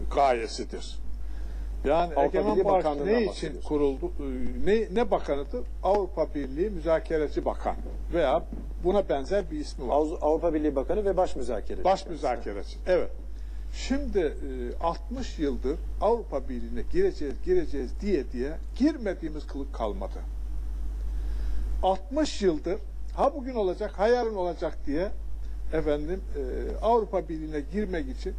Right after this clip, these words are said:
Speaker 1: çeşitli şeyler, çeşitli tavizler verdi.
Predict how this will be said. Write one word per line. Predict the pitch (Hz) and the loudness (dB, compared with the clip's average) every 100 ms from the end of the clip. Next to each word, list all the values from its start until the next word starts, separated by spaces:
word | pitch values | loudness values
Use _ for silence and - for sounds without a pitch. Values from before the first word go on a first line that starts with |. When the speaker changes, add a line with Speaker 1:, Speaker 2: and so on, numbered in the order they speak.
| - - - - | -6 -6 -4 -2
Speaker 1:
çeşitli | - 294 - 233 - | 0 0 -2 -4 -4
şeyler, | 226 202 185 185 - | 0 2 2 -2 -2
çeşitli | 311 269 302 - 254 | -2 -2 -4 -6 0
tavizler | 254 240 226 185 214 175 | 4 4 2 2 2 2
verdi. | 123 - | -2 -4